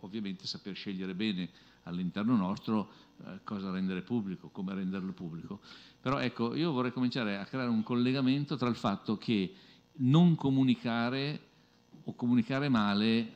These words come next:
potrebbe non essere casuale, potrebbe essere voluto, potrebbe essere un modo per occultare alcune cose. Seconda co-, considerazione che mi viene in mente anche ascoltando quello che avete detto prima.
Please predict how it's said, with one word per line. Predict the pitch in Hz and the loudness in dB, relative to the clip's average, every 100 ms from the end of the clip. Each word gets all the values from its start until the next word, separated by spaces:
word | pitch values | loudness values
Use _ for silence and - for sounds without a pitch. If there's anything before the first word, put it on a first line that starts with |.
| - _ | -18 _
potrebbe | - - 127 117 | -2 2 2 6
non | 113 120 | 8 8
essere | 127 - 98 | 4 0 -8
casuale, | - 101 101 90 87 87 107 | -8 -8 -6 -6 -6 -4 -6
potrebbe | - 110 110 98 | 0 -2 0 -4
essere | 98 - 101 | -6 -6 -8
voluto, | 92 87 76 73 76 - _ | -6 -8 -10 -14 -18 -18 _
potrebbe | 98 104 95 | -14 -12 -10
essere | 104 - | -8 0
un | 104 110 | 2 6
modo | 113 120 131 147 160 - - _ _ | 6 4 2 -2 -4 -10 -20 _ _
per | 107 | -8
occultare | 104 - 107 104 90 | -8 -8 -10 -8 -8
alcune | - 82 | -8 -16
cose. | - - - _ _ - - - - - _ _ | -16 -20 -20 _ _ -20 -20 -20 -20 -20 _ _
Seconda | - 143 196 202 175 | -6 -2 0 0 -2
co-, | - - - _ _ _ - - _ - _ _ | -8 -16 -20 _ _ _ -20 -20 _ -20 _ _
considerazione | - 123 117 139 135 127 160 143 | -8 -6 -4 -6 -6 -6 -6 -4
che | 123 | 0
mi | 113 | 2
viene | 110 113 | 4 6
in | 110 | 6
mente | 104 113 110 104 | 6 4 4 0
anche | 107 107 | 0 -2
ascoltando | - 98 98 104 98 | -2 -4 0 2 2
quello | 104 92 | 0 -2
che | 95 | -4
avete | 90 101 | -8 -8
detto | 90 92 104 | -10 -10 -10
prima. | 95 87 85 | -8 -6 -6